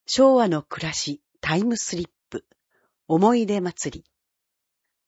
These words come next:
懐かしい音楽を共有したり、江別市にゆかりのある方から提供いただいた思い出の写真を展示したりします。子ども縁日や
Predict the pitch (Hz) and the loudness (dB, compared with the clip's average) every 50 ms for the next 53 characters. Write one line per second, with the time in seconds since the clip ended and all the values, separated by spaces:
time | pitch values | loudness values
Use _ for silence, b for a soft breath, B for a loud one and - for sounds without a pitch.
0 | _ _ _ _ _ _ _ _ _ _ _ _ - 175 190 196 - - - 285 | _ _ _ _ _ _ _ _ _ _ _ _ 0 2 2 2 2 0 0 0
1 | 277 - - 262 254 233 214 226 233 220 202 185 - - 170 170 165 - - 185 | 0 0 0 0 2 4 4 4 2 0 -2 -2 -4 -4 -2 -2 -2 -2 0 2
2 | 196 208 214 208 202 196 190 170 - - - 180 160 147 151 - _ _ _ _ | 2 2 2 2 0 -2 -2 -4 -6 -6 -4 -4 -4 -6 -8 -12 _ _ _ _
3 | _ _ _ _ - 160 170 202 254 247 - 294 277 - - 240 202 175 170 - | _ _ _ _ -2 2 4 4 4 4 2 -4 -8 -6 -6 -4 -2 0 0 0
4 | - 175 160 - 220 233 233 233 233 226 220 226 226 196 175 - 170 - 165 - | 0 -2 -2 0 0 0 2 0 0 0 0 0 0 -2 -4 -8 -8 -10 -10 -10
5 | - 135 139 143 - - 180 202 220 180 - - 202 190 190 180 - 180 175 175 | -10 -10 -10 -10 -8 -4 -2 -2 -2 -2 -2 -2 -2 -2 -2 -2 -2 -4 -2 -2
6 | 175 175 175 - - 170 170 - b b b b b b 160 160 180 220 247 254 | -2 -4 -4 -6 -8 -10 -10 -12 b b b b b b -2 0 2 2 2 2
7 | 240 240 233 233 233 220 - 202 185 - - - 233 226 226 214 214 - - - | 2 2 0 0 -2 -4 -4 -4 -6 -6 -6 -6 -6 -4 -4 -4 -6 -6 -8 -8
8 | 170 165 170 180 175 190 170 - - 180 165 151 - - - 135 143 - - - | -4 -4 -4 -4 -4 -8 -10 -8 -6 -6 -6 -8 -8 -12 -14 -14 -14 -14 -18 -20
9 | - _ _ _ _ _ _ _ _ _ _ _ _ _ _ _ _ _ _ _ | -20 _ _ _ _ _ _ _ _ _ _ _ _ _ _ _ _ _ _ _
10 | _ _ _ _ - - 185 165 233 240 240 262 262 262 262 277 262 240 208 180 | _ _ _ _ -6 -2 2 4 4 4 4 2 0 2 2 2 0 0 -2 -4
11 | - - - 160 151 147 - | -6 -8 -6 -4 -4 -4 -4